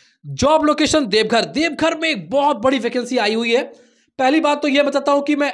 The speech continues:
आपको जितनी वैकेंसी बताता हूँ, हर एक का प्रमाण रहता है, पीडीएफ़ रहता है, जो कि मैं आपको दिखाता हूँ, स्क्रीन पे भी दिखाता हूँ, डिस्क्रिप्शन के लिंक में भी डालता हूँ, जहाँ से आप डाउनलोड करके उसको पढ़ भी सकते हैं।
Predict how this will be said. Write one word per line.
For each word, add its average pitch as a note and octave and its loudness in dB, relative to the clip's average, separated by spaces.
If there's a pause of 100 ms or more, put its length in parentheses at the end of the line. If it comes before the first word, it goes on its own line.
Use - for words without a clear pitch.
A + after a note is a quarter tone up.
आपको A#3 0
जितनी A3 -4
वैकेंसी A#3 -2
बताता A3+ 0
हूँ, B3 0 (280)
हर B3 2
एक B3 -6
का C4+ 0
प्रमाण G#3+ -4
रहता A#3 -4
है, A#3 0
पीडीएफ़ A3+ -2
रहता A3+ -4
है, G#3 -4
जो A3 -2
कि A3+ -8
मैं A3 -2
आपको G#3+ -2
दिखाता F#3+ -6
हूँ, A#3 -2 (360)
स्क्रीन D#4 0
पे D4+ 0
भी D4+ 0
दिखाता C#4 0
हूँ, D4+ 2 (340)
डिस्क्रिप्शन D4+ -4
के C#4+ -2
लिंक C4 -2
में D4 -2
भी D4 -2
डालता C#4 -2
हूँ, D4 -2 (220)
जहाँ A3+ -4
से C4 -4
आप B3 -2
डाउनलोड A3+ 0
करके A3+ -6
उसको A3+ -6
पढ़ F#3+ -6
भी F#3+ -4
सकते D#3 -12
हैं। B2 -14